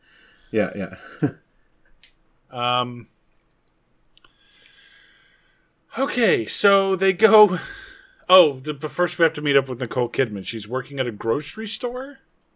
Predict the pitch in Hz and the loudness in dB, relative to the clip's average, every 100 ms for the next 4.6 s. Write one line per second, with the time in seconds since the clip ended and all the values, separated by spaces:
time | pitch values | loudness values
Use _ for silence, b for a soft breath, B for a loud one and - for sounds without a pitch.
0 | _ _ 123 110 131 - b b b _ | _ _ -4 0 0 -2 b b b _
1 | 123 117 120 120 120 117 104 _ 117 _ | -10 -8 -8 -8 -8 -8 -10 _ _ _
2 | - 131 147 151 151 139 _ _ _ _ | -2 0 -2 -8 -10 -14 _ _ _ _
3 | _ _ _ _ _ _ - 151 175 175 | _ _ _ _ _ _ -10 -8 -6 -6
4 | 165 165 175 190 - - | -4 -4 -4 -4 -10 -16